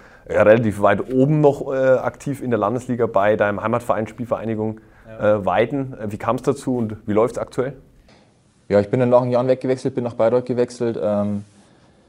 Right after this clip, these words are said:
Speaker 2: ja, jetzt bin ich wieder bei der Spielvereinigung Weiden, wo ich davor, quasi wo ich vor einem Jahr war. Ähm, ja, ist einfach für mich der richtige Schritt gewesen auch. Mir macht's extrem Spaß, bei denen zu spielen.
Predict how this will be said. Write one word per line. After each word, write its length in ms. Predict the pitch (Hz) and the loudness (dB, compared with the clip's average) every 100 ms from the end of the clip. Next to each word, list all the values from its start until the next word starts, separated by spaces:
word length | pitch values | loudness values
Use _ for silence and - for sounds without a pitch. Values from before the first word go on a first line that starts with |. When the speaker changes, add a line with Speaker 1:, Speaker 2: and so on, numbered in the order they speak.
| _ _ _ _ _ _ _ _ - | _ _ _ _ _ _ _ _ -2
Speaker 2:
ja, 280 | 101 101 98 101 | 2 2 0 -2
jetzt 240 | 104 101 | -2 0
bin 120 | 120 117 | 0 0
ich 140 | 110 | 2
wieder 220 | 123 110 | 2 4
bei 120 | 101 101 | 4 4
der 80 | |
Spielvereinigung 480 | 101 123 120 107 101 | 2 0 0 0 2
Weiden, 300 | 95 110 123 | 4 2 2
wo 80 | 110 | 0
ich 100 | 104 | -2
davor, 360 | 107 - 117 120 | -4 2 2 6
quasi 300 | 104 104 104 | 4 4 2
wo 120 | 113 | 0
ich 200 | 107 - | 0 -2
vor 140 | 113 | 0
einem 80 | 110 | 2
Jahr 280 | 107 110 131 | 4 4 6
war. 280 | 127 131 127 - _ _ _ | 6 4 0 -14 _ _ _
Ähm, 720 | - 101 104 104 104 104 101 - _ _ _ _ _ | 0 4 4 4 2 0 -2 -6 _ _ _ _ _
ja, 300 | 95 104 104 - _ _ | 0 0 -2 -10 _ _
ist 220 | 69 101 | -18 -6
einfach 420 | 85 104 107 101 - | -4 -2 -4 -4 -8
für 200 | - 104 | -6 -4
mich 260 | 107 107 | -4 -4
der 140 | 101 101 | -2 -2
richtige 320 | 107 104 101 | -2 -2 -2
Schritt 240 | - 120 | -2 -4
gewesen 300 | - 120 117 | 0 0 0
auch. 360 | 110 113 110 101 | -2 -2 -2 -6
Mir 140 | 98 | -6
macht's 340 | 98 98 - - | -2 -2 -4 -10
extrem 360 | 95 - 104 | -10 -4 -4
Spaß, 520 | 104 - 98 107 - - _ | -2 2 4 2 -4 -20 _
bei 100 | 104 | -6
denen 380 | 101 107 104 - - _ _ | -4 -6 -8 -14 -20 _ _
zu 140 | - 107 | -8 -8
spielen. 480 | - 117 120 117 | 0 2 2 0